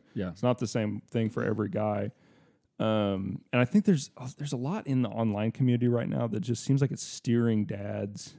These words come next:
Speaker 2: and men in general away from, like, you know, marriage, away from tradition, away from just kind of these kind of things, and just kind of, hey, go out on your own, like,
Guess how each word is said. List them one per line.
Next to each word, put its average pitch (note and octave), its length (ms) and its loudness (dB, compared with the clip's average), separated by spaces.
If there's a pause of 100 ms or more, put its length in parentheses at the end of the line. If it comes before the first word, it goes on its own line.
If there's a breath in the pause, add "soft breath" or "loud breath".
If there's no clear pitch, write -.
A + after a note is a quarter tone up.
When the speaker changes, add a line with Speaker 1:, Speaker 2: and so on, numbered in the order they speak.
(180)
Speaker 2:
and G#2+ 380 2 (100)
men A2+ 480 4
in G2 100 -4
general G2+ 440 -4
away G2+ 640 0 (140)
from, A2 240 -2
like, G#2 420 -2 (1120)
you A2+ 140 0
know, G2+ 100 -2
marriage, B2+ 760 6
away G#2 400 2
from G#2 640 -2 (460 soft breath)
tradition, B2+ 840 4
away G#2+ 340 4
from G2+ 640 0 (120)
just - 480 -4 (240)
kind A#2+ 200 -4
of G#2+ 80 -2
these A2 220 0
kind A#2 180 -4
of G#2 80 -6
things, A2+ 220 -2
and A2 160 -2
just A2 160 -2
kind A#2 200 -2
of, G#2 60 -6
hey, G#2+ 140 -2
go A2 240 2
out C3 80 4
on B2+ 120 4
your G#2 160 0
own, G#2 460 2
like, - 380 -6